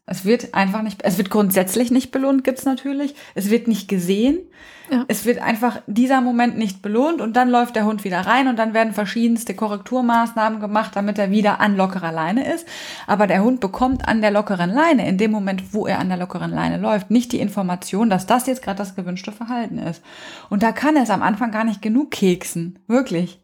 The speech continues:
Speaker 1: Also
Speaker 2: Ja.
Speaker 1: rein, rein, rein. Und ich sag immer meinen Kunden, „Was möchtet ihr, was euer Hund tut?“ Und brecht das wirklich runter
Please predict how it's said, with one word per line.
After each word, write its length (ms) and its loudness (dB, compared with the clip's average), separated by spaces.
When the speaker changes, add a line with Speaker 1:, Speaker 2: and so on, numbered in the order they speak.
Speaker 1:
Also 180 4
Speaker 2:
Ja. 260 4
Speaker 1:
rein, 300 4
rein, 220 2
rein. 260 -2
Und 260 0
ich 100 2
sag 160 2
immer 180 4
meinen 220 4
Kunden, 420 -2
„Was 460 0
möchtet 580 0
ihr, 220 -4
was 180 -2
euer 260 2
Hund 300 0
tut?“ 400 -4
Und 240 -2
brecht 320 0
das 260 0
wirklich 560 0
runter 800 0